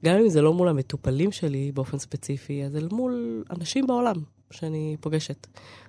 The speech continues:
להתבונן עליהם קצת אחרת, לחשוב אותם קצת אחרת. אתן לך אפילו סיטואציה, בתקופה הזאת, אה, סבתא שלי התאשפזה בבית חולים, ובמחלקה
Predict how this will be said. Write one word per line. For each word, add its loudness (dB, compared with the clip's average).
להתבונן 2
עליהם 0
קצת -6
אחרת, -4
לחשוב -8
אותם -6
קצת -8
אחרת. -6
אתן 0
לך -4
אפילו 0
סיטואציה, -4
בתקופה -2
הזאת, 2
אה, 2
סבתא 0
שלי -2
התאשפזה -2
בבית -4
חולים, -2
ובמחלקה 0